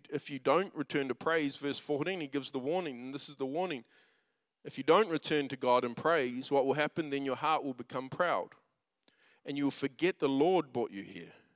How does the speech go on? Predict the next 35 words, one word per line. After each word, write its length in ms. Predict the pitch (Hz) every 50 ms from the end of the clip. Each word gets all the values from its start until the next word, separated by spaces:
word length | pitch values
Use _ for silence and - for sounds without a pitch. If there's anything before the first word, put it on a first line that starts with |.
| _ _ _ _ _ _ _ _ _ _ _ _ _ _ _ _ _ _ _ -
You'll 80 | 117
forget 280 | - - 139 147 151 -
the 80 | 135
Lord 260 | 131 135 139 147 147 143
brought 200 | 143 143 - 143
you 120 | 143 135
out 160 | 131 143 143
of 80 | 127 -
Egypt 460 | 127 131 139 143 - 156 151 _ -
and 200 | 143 131 123 127
out 160 | 127 131 131
of 100 | 127 127
the 100 | 131 127
land 240 | 127 127 127 127 127
of 60 | 127
slavery. 640 | - - 139 131 147 151 127 117 113 113 98 95 - _ _ _ _ _ _ _ _ _ _ _ _ _ _ _ _ _
See, 240 | - - 156 160 170
any, 300 | 185 185 170 151 151 -
any, 240 | 165 180 185 175 - -
any 180 | 170 180 175
blessing 480 | 160 147 160 190 185 180 - 170 151 147
that's 180 | 147 139 -
not 160 | 165 160 156 143
returned 380 | 139 - - 165 156 147 135
in 100 | 123 120
praise 560 | 117 - - 202 226 - 143 139 127 120 -
will 120 | 131 127 123
return 400 | 120 127 123 - - 123 120 123
in 160 | 120 117 107 _ _ _ _ _ _ _ _ _ _ -
pride. 480 | - - 185 156 117 - - - _ - _ _ _ _ _ _ _ _ _ _ _ _ _ _ _ _ _ _ _ _ _ _ _ _ _ _ _ _ _ _ _ _ _ _ _ - -
And 160 | 147 151 165
maybe 300 | 180 202 214 226 226 240
you're 440 | 226 220 220 208 196 185 165 - - - - - - 165 - _ _ _ _ _ _ _ _ _ _ _ -
in 260 | - 170 175 175 170 170
a 160 | 131 160